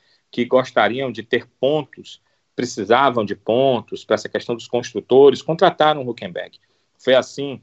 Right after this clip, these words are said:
quando ele esteve na Sauber, foi assim quando ele esteve na Force India, foi assim quando ele foi pra Renault.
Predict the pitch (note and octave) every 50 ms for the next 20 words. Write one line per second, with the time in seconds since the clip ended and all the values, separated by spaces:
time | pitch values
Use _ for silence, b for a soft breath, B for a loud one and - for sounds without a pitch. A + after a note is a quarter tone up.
0 | _ _ - A#2+ A#2+ A2+ A2 A2 A2+ A2+ A2+ A2+ A2 G#2+ G#2+ G#2+ G2+ G2+ - -
1 | - - G#2 G2+ F2+ G2+ G2+ G#2 A2 A2+ A#2 A2 - - B2 A#2 A#2 A#2 A#2 A2
2 | A2 G2+ G2+ - - - G#2 G2+ - - - C3 C3 - - A#2 G#2+ G#2 - F#2
3 | - - _ _ _ _ - G#2+ A2 G#2 G2+ G#2+ G2 F#2+ - - A2 G2+ - -
4 | - G2+ G2+ A2 A#2+ B2 A#2+ G#2+ A2 A2+ A2 _ _ _ _ _ _ _ _ -
5 | - A#2 A#2+ A#2 A2 G#2+ - - - - C#3+ D3 C#3+ C3 - - A#2+ A#2 A#2 A2+
6 | A2+ A2+ A2+ A2 G#2+ - - A2+ A2 A2 G#2 - - A#2+ A2+ - A2+ G#2 G#2+ G#2+
7 | G#2 G#2+ A2 A2+ A#2+ B2 A#2+ A#2+